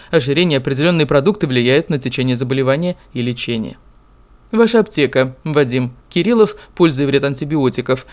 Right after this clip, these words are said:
Как и когда рекомендуется применять антибиотики,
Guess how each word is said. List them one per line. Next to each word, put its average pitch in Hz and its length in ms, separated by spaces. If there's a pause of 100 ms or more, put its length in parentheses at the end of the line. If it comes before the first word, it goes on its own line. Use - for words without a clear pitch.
(140)
Как 175 160
и 160 60
когда 156 280
рекомендуется 135 600
применять 127 420
антибиотики, 135 800